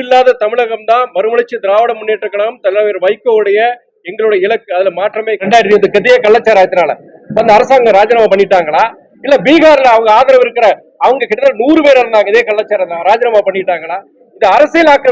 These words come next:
வேண்டாம். இன்னைக்கு கிட்டத்தட்ட நூற்றுக்கு நூற்றி முப்பத்தி நாலு குடும்பங்கள் பாதிக்கப்பட்டிருக்கிறாங்க.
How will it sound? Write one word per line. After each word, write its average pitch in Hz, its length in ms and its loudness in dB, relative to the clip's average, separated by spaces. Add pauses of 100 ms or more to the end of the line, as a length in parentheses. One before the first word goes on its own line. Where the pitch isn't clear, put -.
வேண்டாம். 202 320 -2
இன்னைக்கு 226 280 -2
கிட்டத்தட்ட 233 360 0 (500)
நூற்றுக்கு 285 540 -2
நூற்றி 285 380 -4
முப்பத்தி 262 340 -2
நாலு 226 200 4
குடும்பங்கள் 294 440 0
பாதிக்கப்பட்டிருக்கிறாங்க. 196 760 -8